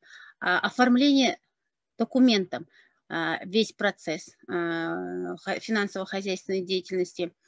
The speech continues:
а, все движение, например, активов, а, в движении в составе пассива, все это документально оформляется.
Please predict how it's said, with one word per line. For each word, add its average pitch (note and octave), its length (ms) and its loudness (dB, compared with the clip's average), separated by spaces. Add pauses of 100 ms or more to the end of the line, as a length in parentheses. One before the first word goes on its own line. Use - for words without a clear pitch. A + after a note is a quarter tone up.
(280)
а, F3 200 -2
все - 200 -2
движение, G3+ 640 2
например, G#3 420 -4
активов, G3+ 640 -4 (420)
а, F3 240 0
в E3+ 60 -8
движении A3+ 440 2
в - 60 -6
составе G#3+ 480 0
пассива, A3+ 560 -4
все - 320 -2
это C4+ 240 -2
документально F#3 880 -2
оформляется. F3 960 -6